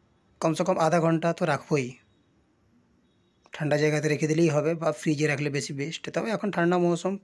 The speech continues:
এমনিতেও চলবে। আধা ঘন্টা পঞ্চাশ মিনিট একে ম্যারিনেট হতে সময় দিতে হবে।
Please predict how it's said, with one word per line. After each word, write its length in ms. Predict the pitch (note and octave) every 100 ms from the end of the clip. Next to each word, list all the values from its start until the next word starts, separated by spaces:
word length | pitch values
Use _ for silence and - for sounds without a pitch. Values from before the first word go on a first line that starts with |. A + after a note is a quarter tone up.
| _ -
এমনিতেও 360 | D#3 C#3 C#3
চলবে। 300 | D#3 C#3 B2 - _ _ _ _ _ _ _ -
আধা 200 | C#3+ D3
ঘন্টা 220 | D3+ D3+
পঞ্চাশ 360 | - D3 D3+ D#3+
মিনিট 220 | D#3+ E3+
একে 320 | C3+ F3 B3+ - _ _ _ _ _ _ _ _ _ _ _ _ _ D3+
ম্যারিনেট 320 | D3+ D3 C3+
হতে 160 | C3+
সময় 240 | C3+ C3+ B2+
দিতে 180 | - A#2+
হবে। 240 | A#2+ C3+